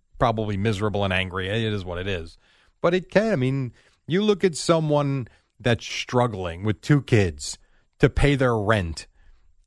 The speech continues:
I'm not saying make them rich, but if they made enough money to where they didn't have to think about paying their rent, they have to be, because they wouldn't constantly be stressed out about being able to put clothes on their kids' back or getting the proper meals or sending them to school.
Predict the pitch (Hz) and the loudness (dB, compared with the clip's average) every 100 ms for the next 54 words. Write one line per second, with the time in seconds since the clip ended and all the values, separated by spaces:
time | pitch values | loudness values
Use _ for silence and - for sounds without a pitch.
0 | _ 160 220 226 165 - 143 110 131 139 | _ 0 2 2 0 0 0 0 0 -2
1 | - 98 107 160 - - - _ 147 143 | -6 0 4 4 2 -6 -6 _ 0 0
2 | - 151 139 156 190 170 147 117 135 160 | 2 2 2 2 2 2 0 2 0 0
3 | 143 117 117 117 143 117 131 104 - - | 0 -2 2 2 0 -2 -2 -4 -8 0
4 | 170 190 120 101 90 - 101 98 90 87 | 0 2 0 0 2 2 2 -2 -4 -6
5 | 85 85 80 85 - - _ _ _ _ | -4 -6 -6 -12 -16 -20 _ _ _ _
6 | _ _ - 240 285 - - 185 135 147 | _ _ -10 -4 -2 -4 -4 -2 0 0
7 | 165 165 185 175 170 170 175 185 170 165 | 2 2 2 -2 2 2 4 2 2 0
8 | 160 127 160 - - 180 147 - 170 190 | 0 -2 -2 -2 2 2 4 2 4 4
9 | 139 135 131 147 143 143 143 131 120 - | 4 2 2 0 2 2 2 0 -2 -2
10 | 143 - 151 175 156 151 131 117 - 135 | -4 -2 -2 0 0 -2 -2 -4 -2 -2
11 | 113 120 117 113 117 107 135 147 139 107 | -2 0 0 0 -4 -2 -2 0 -4 0
12 | 143 143 135 135 139 127 110 98 147 147 | 0 2 0 -2 0 0 -2 -4 -2 -2
13 | 143 135 120 - 156 156 143 127 | -2 -4 -8 -6 -2 0 0 -2